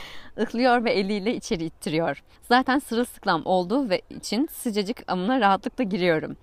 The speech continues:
Ve o an ikimiz de kendimizden geçiriyoruz. Yavaş gitgellerden sonra hızlanmaya başlıyorum. Ağzındaki tangayla inlemesi beni daha da tahrik ediyor ve her inlemesinde biraz daha hızlanıyorum.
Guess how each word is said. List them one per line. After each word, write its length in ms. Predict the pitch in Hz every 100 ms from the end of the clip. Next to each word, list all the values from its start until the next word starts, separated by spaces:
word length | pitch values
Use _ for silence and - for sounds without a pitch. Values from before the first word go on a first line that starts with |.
| - 226
Ve 140 | 240
o 20 | 226
an 220 | 233 220
ikimiz 280 | - 226 196
de 80 |
kendimizden 580 | 180 202 196 190 190 247
geçiriyoruz. 500 | 190 - 190 165 143 - - -
Yavaş 280 | 220 247 269
gitgellerden 600 | 214 - 208 202 208 233
sonra 240 | 254 196 196
hızlanmaya 540 | 196 190 190 185 185
başlıyorum. 500 | 165 156 156 143 143 - -
Ağzındaki 840 | 190 190 214 240 - - 262 220
tangayla 480 | 226 202 190 175 220
inlemesi 600 | 190 180 175 - 254 196
beni 180 | 202 196
daha 180 | 180
da 60 | 175
tahrik 480 | - 151 - - -
ediyor 360 | 151 165 240
ve 160 | 180 214 - - -
her 180 | - 226
inlemesinde 680 | 208 196 190 180 - 196 208
biraz 260 | 202 185 170
daha 160 | 208 202
hızlanıyorum. 600 | 185 170 160 139 139